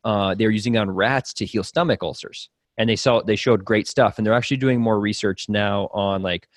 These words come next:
U C, Crohn's disease, um, ulcers in the stomachs, um, stomachs, in your stomach. And, uh, I remember hearing about that. I'm like, I'm like, "Hey, I'm the doctor. I know all this stuff, you know, who, you know,"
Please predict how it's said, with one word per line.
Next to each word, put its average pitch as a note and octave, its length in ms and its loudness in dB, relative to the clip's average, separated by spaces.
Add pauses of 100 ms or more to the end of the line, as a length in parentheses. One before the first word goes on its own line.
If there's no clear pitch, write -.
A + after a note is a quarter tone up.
(220)
U B2 240 0
C, G#2 720 -2
Crohn's G#2+ 560 2
disease, G2+ 720 -4 (160)
um, F#2+ 280 0
ulcers A2 520 4
in G2 60 -2
the F#2 60 -4
stomachs, G2+ 680 -4 (600)
um, G2 520 2 (100)
stomachs, - 500 -16
in F#2+ 140 -4
your F2 80 -6
stomach. G2 340 -2 (680)
And, B2+ 300 4
uh, A2+ 160 6
I A2+ 60 2
remember C3+ 240 2
hearing D#3 180 0
about A2 200 0
that. G#2+ 100 -2
I'm G2 60 -2
like, F2+ 260 -6
I'm G#2+ 100 -6
like, - 180 -10
"Hey, A#2 160 0
I'm B2 180 0
the G#2 60 0
doctor. F2 360 0
I A2 100 0
know A2 140 0
all F2 200 0
this E2+ 200 -6
stuff, - 320 -6
you G2 80 -8
know, E2+ 180 -6
who, A2+ 340 -2
you G2+ 100 -2
know," F#2+ 40 -6